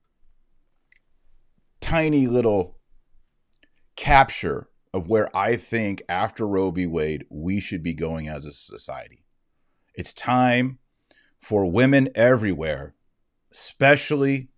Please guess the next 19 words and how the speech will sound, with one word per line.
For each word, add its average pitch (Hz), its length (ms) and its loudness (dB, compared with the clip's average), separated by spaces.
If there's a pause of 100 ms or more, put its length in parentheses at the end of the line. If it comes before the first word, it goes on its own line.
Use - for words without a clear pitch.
(260)
hardcore 120 520 0
fem-, 101 300 -4 (100)
feminists. 95 400 0
It's 95 160 -8 (160)
time 147 360 4
for 139 180 0
them 123 400 4 (380)
to 104 200 -2
adopt 120 600 2 (320)
this 95 260 -4
new 127 220 4
measure, 110 480 4
this 95 260 -6
suggestion 110 760 0
that - 180 -4
I'm 123 320 2
going 120 300 2
to 101 120 -6
make, 95 400 0